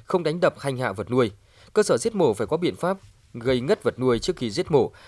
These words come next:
không để vật nuôi chứng kiến đồng loại bị giết mổ. Ngoài ra, luật yêu cầu sớm di rời các cơ sở chăn nuôi ra khỏi thành phố, thị xã, thị trấn,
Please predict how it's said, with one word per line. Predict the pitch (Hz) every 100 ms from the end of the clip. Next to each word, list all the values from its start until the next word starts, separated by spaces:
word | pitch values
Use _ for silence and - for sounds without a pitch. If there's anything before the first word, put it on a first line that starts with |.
| -
không | 233 196
để | 113
vật | 120 143
nuôi | 156
chứng | - 143
kiến | 139 123 165
đồng | 151 98
loại | 104 87
bị | 98
giết | - 156
mổ. | 120 82 _ _ - -
Ngoài | 139 143
ra, | 180 180
luật | 135
yêu | 147 147
cầu | 131 104
sớm | - 170 156
di | 185
rời | 156 127
các | - 180
cơ | 165
sở | 147 123
chăn | 85 151 139
nuôi | 139 120
ra | 113 120
khỏi | 104
thành | 90 90
phố, | - 104 131
thị | 151
xã, | - 117 104
thị | 104
trấn, | - 117